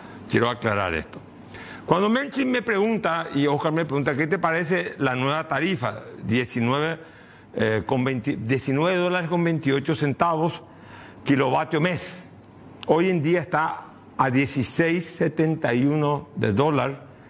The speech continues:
kilovatio mes potencia. O sea, lo, la potencia que la ande o la Electrobras brasileña compra está costando de dieciséis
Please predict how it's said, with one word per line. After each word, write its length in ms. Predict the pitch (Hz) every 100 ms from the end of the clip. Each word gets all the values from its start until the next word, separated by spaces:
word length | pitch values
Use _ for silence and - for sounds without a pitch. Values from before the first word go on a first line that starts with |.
| - -
kilovatio 640 | - 123 117 113 123 139 120
mes 320 | 123 123 - - - - - - -
potencia. 640 | - 147 127 101 80 73 -
O 20 | -
sea, 160 | -
lo, 200 | 95 101 -
la 160 | 110 110
potencia 600 | 120 - 175 185 185 165
que 280 | 170 160 160
la 260 | 123 117
ande 300 | 135 139 147
o 220 | 151 - 110
la 160 | 107
Electrobras 640 | 110 110 110 117 107 120
brasileña 460 | 120 123 120 127 143
compra 340 | 185 196 190
está 120 | 170 147
costando 480 | 147 135 143 139 - - - -
de 160 | 117 139
dieciséis 680 | 135 - 131 185 185 190